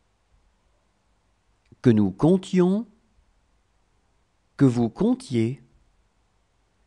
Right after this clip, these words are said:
Qu'il compte. Qu'elle compte. Fermer.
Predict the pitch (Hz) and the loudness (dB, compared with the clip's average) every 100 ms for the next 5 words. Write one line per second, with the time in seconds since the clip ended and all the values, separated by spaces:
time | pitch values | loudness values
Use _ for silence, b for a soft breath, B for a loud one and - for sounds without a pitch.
0 | _ _ _ _ - 240 220 - 120 110 | _ _ _ _ -4 -2 -2 -4 -4 -4
1 | 110 - - _ _ _ _ _ _ _ | -4 -12 -20 _ _ _ _ _ _ _
2 | 208 214 202 - 95 87 - _ - _ | 0 0 -2 -6 -8 -8 -14 _ -20 _
3 | _ _ _ _ _ _ _ _ _ _ | _ _ _ _ _ _ _ _ _ _
4 | _ _ _ _ _ _ _ _ _ _ | _ _ _ _ _ _ _ _ _ _
5 | _ _ _ _ _ _ _ _ _ _ | _ _ _ _ _ _ _ _ _ _
6 | _ _ _ _ _ _ _ _ _ _ | _ _ _ _ _ _ _ _ _ _
7 | _ _ _ _ - - 196 185 117 95 | _ _ _ _ -12 -4 -2 -2 -6 -10
8 | - | -12